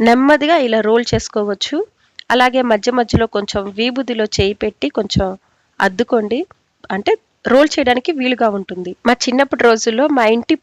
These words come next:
పక్కన ఒక ఆంటీ ఉండేవారండి. తను ఏంటంటే, సాయంత్రం వేళ ఇలా అరుగు బయట కూర్చొని ఇలా దూది చుడతా ఉండేవాళ్ళు. ఆ విధంగా అప్పుడు చూసిందేనండి ఇలాగా చుట్టడం నేను. అలాగే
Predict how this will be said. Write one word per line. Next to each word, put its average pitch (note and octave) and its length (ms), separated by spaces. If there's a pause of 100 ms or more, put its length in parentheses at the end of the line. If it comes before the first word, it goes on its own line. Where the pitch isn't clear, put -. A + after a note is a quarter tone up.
పక్కన B3+ 300 (240)
ఒక - 100 (320)
ఆంటీ G#3 220 (100)
ఉండేవారండి. F#3+ 680 (540)
తను A#3+ 220
ఏంటంటే, B3 320 (240)
సాయంత్రం A#3 480
వేళ A3+ 120 (140)
ఇలా - 120 (140)
అరుగు G#3 260
బయట G#3+ 160 (120)
కూర్చొని G3+ 480 (600)
ఇలా C4+ 120 (160)
దూది B3+ 280
చుడతా A#3+ 320 (160)
ఉండేవాళ్ళు. G3+ 480 (320)
ఆ A3 40 (140)
విధంగా C4+ 440
అప్పుడు A#3+ 280
చూసిందేనండి G#3+ 800
ఇలాగా F#3 280 (120)
చుట్టడం G3 440
నేను. F#3 200 (280)
అలాగే C4 300